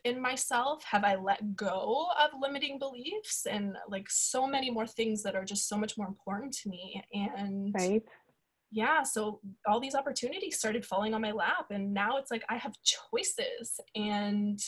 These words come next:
Speaker 1: I am able to put my time and energy into things that do light me up. And
Speaker 2: Yeah.
Speaker 1: one of them, it, right now that is huge for me is being that empowerment coach for other single moms and
Speaker 2: Yeah.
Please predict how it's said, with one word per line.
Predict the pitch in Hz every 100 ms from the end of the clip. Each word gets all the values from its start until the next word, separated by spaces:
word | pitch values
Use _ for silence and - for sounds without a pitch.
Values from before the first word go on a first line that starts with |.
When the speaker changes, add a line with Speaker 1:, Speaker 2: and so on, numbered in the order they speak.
| - _ _ _ _ _ -
Speaker 1:
I | 214 220 220 208 214 202 - - _ _ 220
am | 220 -
able | 214 233
to | 233 226
put | 202 - 202 208
my | 185 190
time | 254 - 180 262
and | -
energy | 196 202 214 254 202
into | 196 202
things | 170 185 202 -
that | 190 202
do | - 160 208 226
light | 190 170 -
me | 190 226 240
up. | 226 - - - - - -
And | 196 190
Speaker 2:
Yeah. | - 196
Speaker 1:
one | 190
of | 294
them, | 214 175 254 269 208 - - 190
it, | 156 - 196 _
right | 185 185
now | 185 233
that | 247 202
is | -
huge | - 262 427
for | -
me | 214 208
is | 220
being | 202 277 294
that | 196 - - 214
empowerment | 202 202 240 320 262
coach | 220 214 -
for | 220 180
other | 175 202
single | 240 - 180 214
moms | 226 226 320 320 - - - - -
and | 202 208
Speaker 2:
Yeah. | -